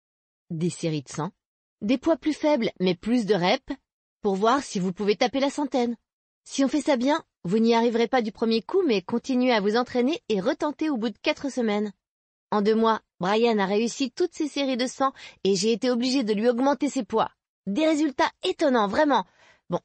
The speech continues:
je veux pas dire, mais la plupart de mes clients sont surtout très forts pour parler. Brian, lui, il était à la hauteur.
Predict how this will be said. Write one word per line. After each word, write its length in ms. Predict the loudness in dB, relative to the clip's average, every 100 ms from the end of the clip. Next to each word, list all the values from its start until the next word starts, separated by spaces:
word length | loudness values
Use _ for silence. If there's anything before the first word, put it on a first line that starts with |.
| -8
je 120 | -10
veux 100 | -6
pas 180 | -2 -2
dire, 240 | 2 2
mais 140 | 2
la 100 | 0
plupart 380 | -2 -2 2 2
de 80 | 2
mes 140 | -2
clients 360 | -4 -4 0 -2
sont 160 | -2 -6
surtout 340 | -6 -6 -8
très 220 | -2 -2
forts 280 | 0 0 -2
pour 200 | -2 -2
parler. 360 | 0 2 0 -4 -16 -20 -8
Brian, 400 | -2 2 2 4
lui, 400 | 2 2 2 -2 _ -2
il 120 | 0
était 220 | 2 2
à 60 | 2
la 120 | 2
hauteur. 440 | 0 0 -2 -4